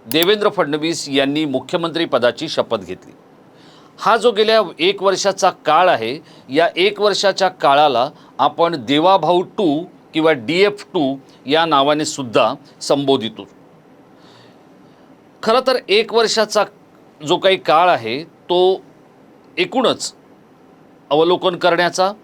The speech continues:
किंवा मूल्यमापन करण्याचा काळ म्हणून आपण अगदी शालेय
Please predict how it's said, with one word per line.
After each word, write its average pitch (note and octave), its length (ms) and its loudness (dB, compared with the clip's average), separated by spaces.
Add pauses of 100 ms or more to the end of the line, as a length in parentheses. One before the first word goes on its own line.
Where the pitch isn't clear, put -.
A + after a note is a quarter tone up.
(160)
किंवा E3 120 0
मूल्यमापन G3+ 600 0
करण्याचा F3 420 0
काळ D3+ 320 2 (280)
म्हणून F3 200 0
आपण E3+ 300 0
अगदी D#3 300 -2
शालेय E3+ 500 2